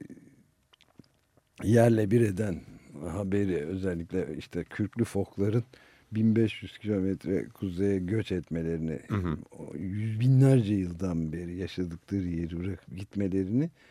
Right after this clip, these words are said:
Speaker 1: e, biz bunu evet şey yapmıştık ama, e, işte daha iklim değişikliğiyle de ilgili olabilir demiştik ama yanılmışız, düzeltiyoruz.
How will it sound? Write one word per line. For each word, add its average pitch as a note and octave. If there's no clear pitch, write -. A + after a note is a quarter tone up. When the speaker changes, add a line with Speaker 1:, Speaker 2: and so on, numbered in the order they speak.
Speaker 1:
e, G2+
biz B2+
bunu B2+
evet B2
şey B2
yapmıştık D#3+
ama, D#3
e, F2+
işte F2
daha F2+
iklim A2+
değişikliğiyle G#2
de G2
ilgili G#2
olabilir G#2+
demiştik B2+
ama C#3
yanılmışız, A#2+
düzeltiyoruz. B2